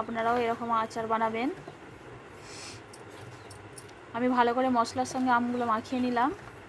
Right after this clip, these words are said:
দেখুন বন্ধুরা, খুব ভালো করে আমি মাখিয়ে নিয়েছি, আমের সঙ্গে মশলা পুরো মিক্স হয়ে গেছে, খুব দারুণ হয়েছে। তো এবার আমি এটাকে মশলা মাখিয়ে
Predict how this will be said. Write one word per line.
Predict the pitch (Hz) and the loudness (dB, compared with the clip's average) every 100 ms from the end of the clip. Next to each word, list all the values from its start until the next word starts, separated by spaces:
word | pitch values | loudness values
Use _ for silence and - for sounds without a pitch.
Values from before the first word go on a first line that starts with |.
| - - - - - - - - - - - - - - - - - - - - - - - - - - - - - - - - - - - - - - - - - - - - | -16 -16 -16 -18 -18 -18 -16 -12 -12 -12 -14 -14 -16 -16 -18 -18 -18 -16 -16 -16 -16 -16 -16 -14 -14 -14 -14 -16 -14 -14 -14 -14 -16 -16 -16 -16 -16 -14 -14 -16 -18 -18 -18 -10
দেখুন | 233 247 240 | -4 0 0
বন্ধুরা, | 240 233 285 - - | 2 4 4 0 -4
খুব | 254 214 | -4 2
ভালো | 233 233 | 4 4
করে | 240 240 | 2 2
আমি | 240 | 2
মাখিয়ে | - 254 | 0 -2
নিয়েছি, | 226 233 233 | -4 0 0
আমের | 208 226 - | 0 -2 -4
সঙ্গে | 220 226 | -4 -2
মশলা | 214 233 214 220 | -2 -2 -4 -2
পুরো | 220 214 | -4 -4
মিক্স | 214 - | -6 -6
হয়ে | 226 220 | -4 -2
গেছে, | 220 247 277 - - - - | -2 -4 -6 -8 -14 -16 -14
খুব | 220 202 202 | -12 -6 2
দারুণ | 196 214 233 240 | 2 2 0 -2
হয়েছে। | 220 - 254 370 - - - - - - - - - - | -2 -4 -4 -6 -10 -16 -16 -16 -16 -16 -16 -16 -16 -2
তো | 269 | 2
এবার | 269 262 262 | 8 8 8
আমি | 269 359 - - - - - - - - - - - | 4 -2 -8 -16 -18 -18 -18 -18 -16 -16 -14 -10 -6
এটাকে | 226 247 254 269 240 | 2 2 4 2 2
মশলা | 240 254 247 | 2 2 2
মাখিয়ে | 247 254 269 | 2 0 2